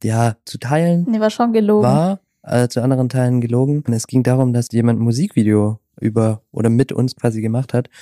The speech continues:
Speaker 1: und das auf YouTube hochgeladen hat und es millionenfach gestreamt wurde. Ich hab gesagt, nein, das kann nicht sein.
Speaker 2: Wir haben gelogen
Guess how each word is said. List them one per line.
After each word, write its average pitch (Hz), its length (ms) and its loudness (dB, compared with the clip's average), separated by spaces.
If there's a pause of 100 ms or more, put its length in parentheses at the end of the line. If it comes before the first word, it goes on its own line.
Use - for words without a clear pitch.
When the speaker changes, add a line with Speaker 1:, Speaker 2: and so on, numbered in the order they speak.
(440)
Speaker 1:
und 110 340 -4 (160)
das - 380 -6
auf 107 180 -8
YouTube 151 360 -2
hochgeladen 143 440 -2
hat 127 60 0
und 120 120 0
es 113 160 -6
millionenfach 117 520 2
gestreamt 135 480 -2
wurde. 110 340 0 (160)
Ich - 100 -2
hab 113 120 0
gesagt, 113 220 -2
nein, 104 520 2 (120)
das - 220 -12
kann 110 200 -4
nicht 107 180 -4
sein. 104 340 -4 (220)
Speaker 2:
Wir 240 180 -2
haben 220 300 -2
gelogen 233 560 -2